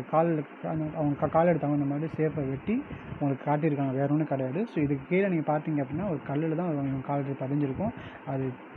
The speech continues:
அது அந்த இடத்துலயே வந்து கொஞ்சம் பெருசா காட்டுறதுக்காக அப்படி பண்ணியிருக்காங்க. வேற ஒண்ணும் கிடையாது. So, நீங்க போனீங்க அப்படின்னா, இவங்களோட கால் எடுத்த இடத்த பார்க்கலாம். But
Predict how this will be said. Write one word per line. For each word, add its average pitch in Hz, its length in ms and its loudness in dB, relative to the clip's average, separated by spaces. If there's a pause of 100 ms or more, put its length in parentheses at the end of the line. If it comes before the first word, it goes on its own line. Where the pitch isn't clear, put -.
(120)
அது 139 160 0
அந்த 139 300 2
இடத்துலயே 165 380 4
வந்து 170 320 2 (420)
கொஞ்சம் 160 200 2
பெருசா 180 320 4
காட்டுறதுக்காக 156 340 2
அப்படி 156 40 -2
பண்ணியிருக்காங்க. 143 420 2
வேற 135 160 -2
ஒண்ணும் 147 160 2
கிடையாது. 135 320 -2
So, 185 160 0
நீங்க 147 120 2 (100)
போனீங்க 208 420 4
அப்படின்னா, 139 240 -2 (540)
இவங்களோட 151 400 2
கால் 151 240 2
எடுத்த 165 220 2
இடத்த 139 180 -2
பார்க்கலாம். 135 320 -4
But 131 140 -2